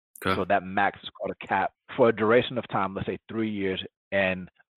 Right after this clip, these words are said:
Speaker 2: the percentage of your salary that you agree to pay is ten percent. Let's say it's ten percent.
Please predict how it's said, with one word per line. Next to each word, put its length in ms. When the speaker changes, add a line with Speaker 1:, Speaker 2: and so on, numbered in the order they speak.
Speaker 2:
the 80
percentage 420
of 140
your 80
salary 380
that 200
you 140
agree 180
to 80
pay 160
is 160
ten 160
percent. 240
Let's 120
say 40
it's 100
ten 120
percent. 220